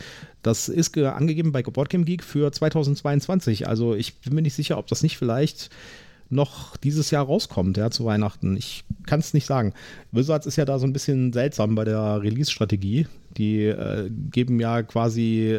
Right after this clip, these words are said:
Sachen immer nur kurzfristig, äh, bekannt. Ja, muss man mal schauen. Sieht auf jeden Fall sehr cool aus. Die Welt ist sehr cool. Das ist halt wirklich so eine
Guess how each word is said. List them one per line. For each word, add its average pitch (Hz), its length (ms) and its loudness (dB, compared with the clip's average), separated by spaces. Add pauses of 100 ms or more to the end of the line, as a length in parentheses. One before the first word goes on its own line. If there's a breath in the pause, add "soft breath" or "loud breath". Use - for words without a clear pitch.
Sachen 117 300 0
immer 127 80 2
nur 120 120 2
kurzfristig, - 760 -2
äh, 98 180 0
bekannt. 113 400 -2 (1400 loud breath)
Ja, 127 120 2
muss 143 140 2
man 175 80 -2
mal 143 80 0
schauen. 120 280 0
Sieht 190 180 0
auf 165 100 0
jeden 170 100 2
Fall 147 160 2
sehr 143 160 0 (100)
cool 143 100 0
aus. 165 320 0
Die 117 100 2
Welt 135 180 2
ist - 120 -2
sehr 151 120 2 (120)
cool. 160 140 2
Das 139 100 0
ist - 40 -6
halt 123 160 -2
wirklich 127 160 -4
so 127 60 0
eine 117 380 2